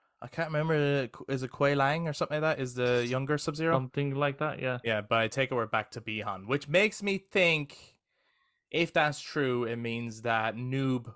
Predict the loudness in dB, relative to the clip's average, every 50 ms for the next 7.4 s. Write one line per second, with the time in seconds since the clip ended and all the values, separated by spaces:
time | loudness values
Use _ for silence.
0 | _ -6 -4 -4 -4 -4 -2 -2 -2 -2 -2 -6 -12 -10 _ -8 -8 -8 -8 -10
1 | -12 -16 -20 _ _ _ _ _ _ _ _ _ _ _ _ _ _ _ _ 0
2 | 4 4 4 4 2 0 -2 0 2 2 2 2 2 4 2 2 4 2 2 0
3 | 0 0 -2 -4 -4 -2 -2 -4 -6 -8 -12 -12 -16 -12 -10 -10 -8 -4 -4 0
4 | 2 4 4 4 4 2 2 4 4 4 4 4 4 4 4 4 4 4 2 0
5 | -2 -2 -2 -4 -4 -2 0 2 4 4 2 2 0 -4 _ _ _ _ _ _
6 | _ _ _ _ _ _ _ _ _ _ -10 -2 2 4 4 4 4 2 2 2
7 | 2 2 2 0 -4 -6 -8 -12